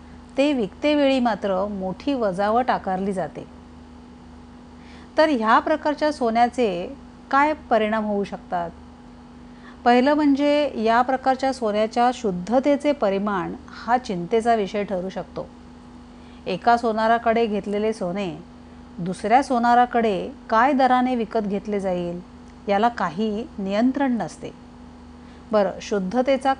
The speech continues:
कस ओळखण्यासाठीची यंत्रणा देखील त्यांच्याकडे तिथे उपलब्ध असेलच असं नाही. त्यातून असे विकत घेतलेले सोने घरी ठेवणे म्हणजे धोकादायक ठरू शकते,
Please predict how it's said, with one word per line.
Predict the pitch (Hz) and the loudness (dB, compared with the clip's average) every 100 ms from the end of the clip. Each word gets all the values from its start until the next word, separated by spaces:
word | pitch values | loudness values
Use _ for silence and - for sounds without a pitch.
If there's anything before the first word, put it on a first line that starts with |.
| - | -2
कस | 214 247 - | 0 -2 -2
ओळखण्यासाठीची | 220 220 233 254 247 247 226 240 226 254 | 0 2 2 2 2 2 0 -2 -4 -2
यंत्रणा | 208 175 214 233 | -2 -2 0 0
देखील | 240 233 254 247 | 2 0 -2 -2
त्यांच्याकडे | 226 190 220 220 233 233 | -2 -2 -2 -2 -2 -4
तिथे | 196 - | -4 -2
उपलब्ध | 226 180 214 208 208 214 | -4 -4 -4 -2 -2 -2
असेलच | - 175 - 226 226 226 233 - | -2 -4 -2 0 0 -2 -4 -8
असं | 202 226 | -6 -4
नाही. | 196 156 151 - - - - - - - - - - - - | -4 -6 -12 -20 -20 -20 -20 -20 -20 -20 -20 -20 -20 -20 -6
त्यातून | - 185 - 262 262 - | 0 0 2 0 0 -2
असे | 185 269 | -2 0
विकत | 277 254 269 233 | 0 0 0 2
घेतलेले | 226 226 233 240 | 0 0 0 0
सोने | 233 190 185 214 165 - - - - | -2 -4 -4 -4 -6 -10 -20 -20 -12
घरी | 175 196 240 | -6 0 0
ठेवणे | 269 262 233 165 180 190 285 - | 2 2 2 0 -4 -8 -14 -10
म्हणजे | 202 208 | -4 0
धोकादायक | 233 202 240 240 240 240 | 0 2 2 6 6 4
ठरू | 240 220 | -2 -2
शकते, | 214 208 - 190 | -2 -6 -6 -8